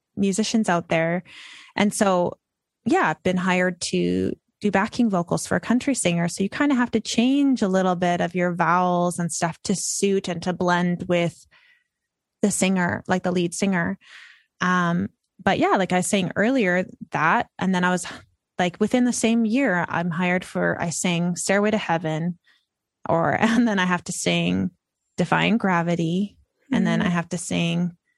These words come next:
Speaker 1: a jazz set, and then I have to sing, uh, a country song, you know? And so it's like, and we also had, like, a, a gig that was, uh, f-, um,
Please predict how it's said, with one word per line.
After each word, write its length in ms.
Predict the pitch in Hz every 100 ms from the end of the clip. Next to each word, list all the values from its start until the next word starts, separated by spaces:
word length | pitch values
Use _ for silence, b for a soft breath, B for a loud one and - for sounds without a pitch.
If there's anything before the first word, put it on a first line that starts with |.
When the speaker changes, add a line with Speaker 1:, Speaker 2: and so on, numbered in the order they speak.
| _ _ _ -
Speaker 1:
a 80 | 185
jazz 420 | 185 170 175 175
set, 560 | - 143 156 247 - -
and 160 | 185
then 80 | 175
I 40 | 175
have 240 | 180 165
to 100 | 180
sing, 600 | 175 175 165 165 170 170 - _ B B B B -
uh, 180 | 180 175
a 60 | -
country 360 | - 269 - 185
song, 340 | - 139 110
you 80 | 220
know? 140 | 196
And 180 | - 233
so 180 | 233 208
it's 160 | 202
like, 260 | 208 190 - - _ _ _ -
and 160 | 180
we 100 | 190
also 240 | 180 170 202
had, 240 | 175 185
like, 140 | 208 -
a, 140 | 117
a 60 | 220
gig 300 | 247 240 240
that 180 | 233
was, 320 | - 247 226 - _ _ _ _ _ _ _
uh, 420 | 185 175 190 - - _ _ _ _ _ _ _ _
f-, 180 | - - _ _ _ -
um, 540 | 175 170 175 175 170